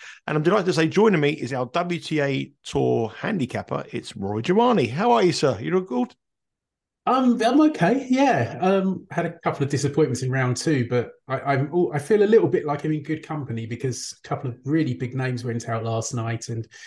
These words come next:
Speaker 2: and today our, our main outright pick, I guess, the, the hot favourite, Iga Swiatek,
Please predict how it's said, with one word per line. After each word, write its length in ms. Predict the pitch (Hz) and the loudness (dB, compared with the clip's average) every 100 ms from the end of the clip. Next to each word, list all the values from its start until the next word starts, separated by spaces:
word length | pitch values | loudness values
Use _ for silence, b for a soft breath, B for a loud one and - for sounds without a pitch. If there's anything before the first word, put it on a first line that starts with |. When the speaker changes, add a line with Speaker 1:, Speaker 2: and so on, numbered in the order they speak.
| B B B | B B B
Speaker 2:
and 120 | 117 | -2
today 680 | 117 123 135 131 131 123 - _ _ _ | 0 2 2 4 2 0 -6 _ _ _
our, 320 | - 120 117 - | -4 0 -2 -4
our 280 | - 123 117 - | -2 -2 -2 -2
main 360 | 127 131 131 | 0 2 2
outright 420 | 117 117 - 117 | 0 -2 -4 -6
pick, 240 | - 117 - | -4 -4 -2
I 80 | 117 | -4
guess, 380 | 123 117 - | -2 -4 -6
the, 140 | - 120 | -12 -10
the 120 | 120 | -8
hot 260 | - - - | -4 -6 -4
favourite, 460 | 120 123 113 117 - _ - | -2 -2 -2 -4 -6 _ -4
Iga 160 | 120 | -2
Swiatek, 640 | 117 - 127 123 - 113 | -4 -4 -2 -2 -4 -6